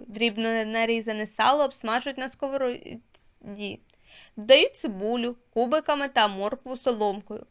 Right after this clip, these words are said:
що надає страві особливого смаку. У Гудимівці борщ готують лише з тушкованими овочами, які спочатку готуються окремо, а потім додаються до бульйону. Його подають із гарячими пампушками.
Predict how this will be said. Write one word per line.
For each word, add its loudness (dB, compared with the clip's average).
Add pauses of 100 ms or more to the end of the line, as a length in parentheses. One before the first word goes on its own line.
(300)
що 2
надає 2
страві 2
особливого -2
смаку. -10 (500)
У -4
Гудимівці 0
борщ -2
готують -6
лише 4
з -14
тушкованими 0
овочами, -4
які -8
спочатку -4
готуються -4
окремо, 4 (280)
а 6
потім -2
додаються -2
до 0
бульйону. -4 (380)
Його 6
подають 0
із -2
гарячими 2
пампушками. -2